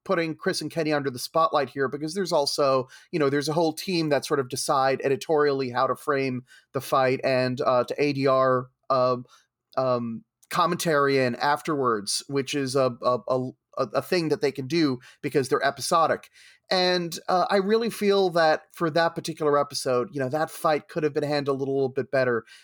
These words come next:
You know, it's not, it's not like M M A, you know, you don't really have to, you know, be super aggressive.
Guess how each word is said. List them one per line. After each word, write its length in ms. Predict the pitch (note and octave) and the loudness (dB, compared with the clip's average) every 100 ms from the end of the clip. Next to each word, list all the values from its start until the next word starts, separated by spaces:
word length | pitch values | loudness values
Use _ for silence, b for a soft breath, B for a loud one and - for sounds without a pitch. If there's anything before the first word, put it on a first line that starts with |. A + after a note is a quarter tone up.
| - | -4
You 100 | D#3 | 2
know, 140 | D3+ | 4
it's 180 | D3 E3+ | 2 0
not, 300 | E3+ F3 - | 2 2 2
it's 140 | F3+ | 0
not 160 | F#3+ G#3 | 2 4
like 160 | G#3 - | 2 2
M 140 | F#3 | 0
M 140 | F3 D3+ | 2 4
A, 240 | C#3+ C#3 | 4 4
you 220 | C#3 C#3 | 0 0
know, 200 | C#3 C3 | 2 4
you 220 | C3 C#3 C3+ | 2 -2 0
don't 300 | E3 E3 E3+ | 2 2 0
really 360 | D#3 D#3+ D3+ | 0 0 0
have 300 | C3+ C#3+ D3 | -2 -2 -2
to, 340 | - D3 C#3 B2+ b b - | 0 2 4 2 b b -6
you 100 | C#3 | 0
know, 240 | B2+ A#2+ | 2 0
be 180 | D#3 D3+ | -4 -4
super 420 | - F#3 D#3+ E3 | -2 -2 0 2
aggressive. 760 | D3+ C3 D3 D3+ - D3 C#3+ | 2 2 2 2 0 2 2